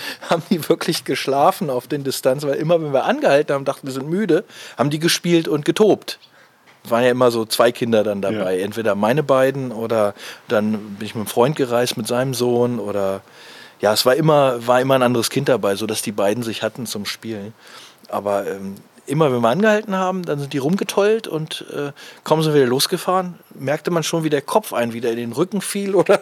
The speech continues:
Speaker 1: <laughs> vorne fast vom Tank glitt, sodass wir die so leicht fixiert, dann Tankrucksack war eigentlich eine gute Sache. Die waren also zwischen Tankrucksack und mir eingeklemmt, hatten die kleinen Stellungen, durch meine Hände konnten die ja nicht runterfallen, ne? Also
Speaker 2: Mhm.
Speaker 1: es war dann auch möglich, jetzt nicht ein schweres Gelände, aber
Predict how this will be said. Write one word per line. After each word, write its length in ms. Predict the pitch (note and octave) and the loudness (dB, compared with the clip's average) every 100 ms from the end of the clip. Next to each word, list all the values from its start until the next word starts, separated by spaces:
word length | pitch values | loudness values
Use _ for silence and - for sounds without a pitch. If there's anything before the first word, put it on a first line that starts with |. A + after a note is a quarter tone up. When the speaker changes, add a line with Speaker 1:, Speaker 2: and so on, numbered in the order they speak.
| F3+ | -2
Speaker 1:
<laughs> 60 | |
vorne 360 | - C#4 C#4 C4 | 0 4 4 2
fast 220 | G3+ G#3 | -2 -4
vom 240 | - D#3+ D3+ | -2 -4 2
Tank 300 | F#3 B3+ - | 0 0 -4
glitt, 320 | - - - - - - - - | -4 -4 -10 -16 -14 -14 -16 -12
sodass 260 | E3 E3+ E3+ | -6 -6 -4
wir 40 | |
die 80 | E3 | -4
so 140 | D#3 | -4
leicht 340 | D3 D#3+ A3 - | 2 2 2 -2
fixiert, 640 | G#3+ - - G3+ A#3 G#3 | -6 -4 -4 0 0 2
dann 280 | G3 G3 F#3+ | 0 0 0
Tankrucksack 600 | G3 G#3+ G#3 - F#3 - | 0 0 -2 0 0 0
war 80 | E3+ | -2
eigentlich 160 | E3 | 0
eine 80 | E3 | -4
gute 240 | F3 F3 | -4 -4
Sache. 380 | D3+ E3 G#3 G3+ - - - - - | 0 0 0 -4 -8 -18 -18 -16 -4
Die 100 | C#3+ | -2
waren 100 | C#3+ | 0
also 160 | D3 | 0
zwischen 320 | C#3+ - E3 D3+ | 0 0 0 0
Tankrucksack 560 | E3+ F#3+ F#3 G3+ E3+ | -2 0 0 0 -2
und 120 | D3+ | -2
mir 180 | D3 D#3 | 0 0
eingeklemmt, 580 | D3+ G3 F#3+ F3+ F#3 - | 2 -2 -2 -2 -4 -4
hatten 180 | F3 E3+ | -6 -4
die 40 | |
kleinen 220 | D#3+ D#3+ D#3+ | -2 -2 0
Stellungen, 340 | D#3+ D#3+ D3+ | -2 -2 -2
durch 180 | D#3 D#3+ | -2 2
meine 200 | D#3 C#3+ | 0 2
Hände 180 | D#3 F3 | 0 0
konnten 260 | F3 E3 | 0 0
die 60 | D#3+ | -2
ja 60 | |
nicht 120 | D#3 D3 | 0 0
runterfallen, 520 | F3+ C3 A#2 G#2 F#2+ | 2 2 0 0 -2
ne? 140 | D3 | -8
Also 140 | D3+ C3 | -6 -8
Speaker 2:
Mhm. 100 | G#2 B2 - - - | -10 -16 -18 -20 -12
Speaker 1:
es 120 | - | -2
war 100 | B2 | 4
dann 140 | E3 D3+ | 4 4
auch 160 | B2+ | 0
möglich, 500 | C3 D#3 F3 E3+ D#3 | 2 0 2 -2 0
jetzt 460 | C#3 - - - - | -4 -2 -4 -4 -12
nicht 360 | F3+ - - - | -8 -8 -8 -12
ein 80 | - | -8
schweres 400 | - G2 A2 - | -6 -4 -4 -2
Gelände, 520 | G#2+ G2+ B2+ E3 D3 | 0 0 0 2 2
aber 360 | A#2+ A#2 A2 | 2 2 0